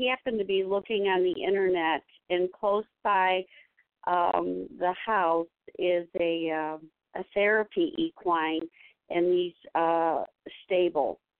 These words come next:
and it deals with people with post-traumatic stress and Down syndrome and, and other, other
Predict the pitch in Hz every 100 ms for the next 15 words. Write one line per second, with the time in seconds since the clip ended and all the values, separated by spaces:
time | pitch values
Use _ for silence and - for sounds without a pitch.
0 | _ _ - 180 175 175 175 196 190 190
1 | 180 180 - 202 190 - 185 175 175 170
2 | - _ 214 214 - 196 190 170 170 -
3 | - 202 180 190 - _ _ _ - 151
4 | 156 151 143 143 - 165 175 185 - 190
5 | 180 180 180 175 175 165 160 - - 190
6 | 175 - 262 233 190 185 - - _ _
7 | - 254 240